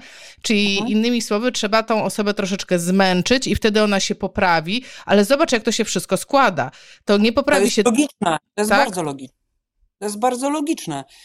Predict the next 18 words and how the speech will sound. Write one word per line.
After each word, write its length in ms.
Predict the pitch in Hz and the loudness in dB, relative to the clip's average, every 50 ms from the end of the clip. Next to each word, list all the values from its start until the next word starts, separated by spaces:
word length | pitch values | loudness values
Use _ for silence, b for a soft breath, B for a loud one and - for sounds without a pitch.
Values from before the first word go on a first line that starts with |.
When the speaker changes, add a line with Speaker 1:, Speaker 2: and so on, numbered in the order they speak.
| b b b b b b | b b b b b b
Speaker 2:
Yy, 840 | - - 165 165 165 165 165 170 165 165 165 165 165 165 165 165 160 _ _ _ _ _ _ _ _ _ _ _ _ _ _ _ _ _ _ - _ | -8 -6 -4 -4 -4 -6 -8 -8 -8 -8 -8 -8 -8 -10 -10 -12 -14 _ _ _ _ _ _ _ _ _ _ _ _ _ _ _ _ _ _ -20 _
wiesz, 240 | 175 202 208 - - | -6 -4 -4 -4 -6
m-, 160 | 202 185 185 - - | -10 -10 -10 -12 -8
mu-, 280 | 190 196 208 214 - - _ _ | -6 -4 -4 -4 -6 -10 _ _
użyłaś 340 | 190 185 - 240 240 240 233 | -10 -8 -2 0 0 0 0
sformułowania 560 | - - 196 190 196 190 190 208 214 202 185 | -2 -6 -8 -6 -6 -6 -6 -4 -4 -6 -4
wydolność 520 | 170 196 185 185 208 226 220 202 - - | -6 -4 -4 -2 -2 -2 -4 -4 -6 -8
oddechowa. 380 | 196 180 180 190 - 285 233 196 | -8 -6 -8 -6 -4 -2 -2 -2
Ja 60 | 180 | -2
bym 80 | 165 - | -2 -6
proszę, 260 | 196 190 - 208 - | -10 -10 -10 -10 -10
po 120 | - _ | -12 _
prostu 380 | _ - 190 185 - - 190 175 | _ -14 -14 -12 -10 -10 -12 -12
powiedziała, 640 | - 185 175 180 180 180 190 190 196 196 196 190 185 - - | -12 -12 -10 -10 -8 -4 -2 -2 0 2 0 0 0 -4 -8
mm, 580 | - 180 170 170 175 175 175 175 180 180 180 170 - _ b b b b b b b _ _ | -12 -10 -10 -8 -8 -8 -8 -8 -8 -10 -10 -12 -12 _ b b b b b b b _ _
yy, 520 | - 160 160 165 160 165 165 165 170 - - | -6 -2 0 0 2 2 2 0 -2 -4 -8
wydolność 600 | 175 165 185 214 185 226 233 240 240 240 233 - | -8 -2 0 0 2 2 0 0 -2 -4 -4 -6
fizyczna 760 | - - 240 208 226 247 240 - - - 165 185 269 311 - | -8 -8 -6 0 0 0 0 0 -6 -4 -2 -2 -2 -4 -6